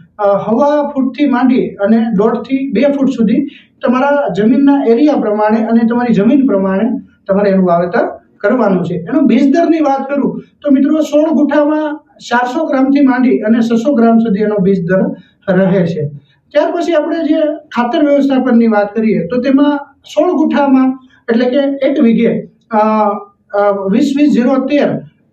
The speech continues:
બરોબર, પંદર કિલો સાથે તમારે મિત્રો એરિસ કંપનીનું કેલબોર કરીને આવે છે, જેમાં ખાસ કરીને આટલા તત્વો આવે છે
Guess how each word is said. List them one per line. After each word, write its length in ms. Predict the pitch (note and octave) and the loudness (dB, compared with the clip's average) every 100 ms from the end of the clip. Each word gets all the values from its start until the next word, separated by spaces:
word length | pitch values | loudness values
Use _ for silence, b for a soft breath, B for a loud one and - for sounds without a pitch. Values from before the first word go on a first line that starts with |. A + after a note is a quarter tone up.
| - G3+ | -8 -2
બરોબર, 460 | A#3 D4 F3+ E3 - - | 0 2 0 -4 -8 -2
પંદર 320 | B3 C#4 D4+ | 0 2 0
કિલો 480 | C#4+ D4 D4 C#4+ - | 0 2 2 0 -8
સાથે 400 | - G#3+ A3 D4+ | -6 -2 0 0
તમારે 300 | C#4 B3 C4 | 0 0 2
મિત્રો 420 | A#3 - A#3+ - - | 0 -2 -6 -6 -2
એરિસ 360 | F#3+ D4 - - | 0 0 -2 -2
કંપનીનું 840 | A3+ A3 A3 G#3 F#3+ C4+ C#4+ - - _ _ | -2 0 2 2 0 -2 -4 -8 -16 _ _
કેલબોર 420 | - B3+ A#3+ A3+ - | -4 0 2 2 0
કરીને 260 | G3 F#3 | 0 0
આવે 220 | D#3+ E3+ | -2 -4
છે, 260 | E3+ A3+ A#3 B B - | -2 -2 -4 B B -4
જેમાં 560 | F3+ A#3+ D4+ D4 - - | 0 2 2 0 -4 -8
ખાસ 220 | - C#4 C#4 | -4 -2 -2
કરીને 340 | C4 C4 C4 | 0 2 2
આટલા 220 | G#3+ A#3+ A3 | 0 0 -2
તત્વો 320 | - - A3+ | -2 0 0
આવે 280 | G#3+ A3 A3+ | 2 2 0
છે 240 | A3+ G#3+ | 0 -4